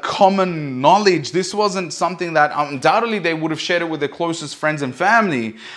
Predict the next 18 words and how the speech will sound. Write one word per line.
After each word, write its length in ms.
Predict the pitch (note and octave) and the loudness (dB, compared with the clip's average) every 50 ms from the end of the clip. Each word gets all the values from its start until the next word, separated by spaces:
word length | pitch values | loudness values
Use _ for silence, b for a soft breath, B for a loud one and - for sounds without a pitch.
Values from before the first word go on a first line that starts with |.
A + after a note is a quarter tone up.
| B B | B B
But 100 | - G3 | 2 4
it 80 | G#3+ G#3+ | 4 6
wasn't 280 | A3 A#3+ B3 A#3 A#3+ G#3+ | 6 4 4 4 2 2
like, 560 | G3+ F#3+ F#3 F3+ E3 - - - - - - | 4 4 4 4 2 -2 -6 -12 -14 -14 -6
all 120 | - B2+ C#3 | -2 0 2
right, 260 | C#3 C3+ C3 C3 C3 | 2 2 2 0 0
like, 320 | B2 C3 B2 A#2+ A#2+ A2 A#2+ B2 A#2+ - - - - | 0 -2 -2 -2 -4 -12 -18 -20 -20 -20 -20 -14 -6
like 240 | A#2+ A#2+ A#2+ A#2+ | -4 -4 -4 0
the 80 | G#2+ C3+ | 0 0
Lord 480 | C3 A#2+ A#2+ A#2+ B2 A#2+ A#2+ A2 A#2 A2+ | 2 4 4 4 4 2 0 -6 -8 0
goes 240 | A#2 A#2+ A#2 A2+ | 2 2 2 2
through 200 | - C#3 C3 B2+ | -2 -2 0 2
their 120 | B2 A#2+ A#2+ | 4 4 4
<laughs> 120 | A2+ A2+ | 2 2
mail 340 | A#2+ A2+ G#2+ - - G3 D3+ | 0 -2 -4 0 0 2 2
and 120 | B2+ A#2+ | 2 -2
sees 300 | A2 - - B2 A#2+ A#2+ | -4 -2 0 0 0 4
that 160 | A2+ B2 A2 | 4 2 2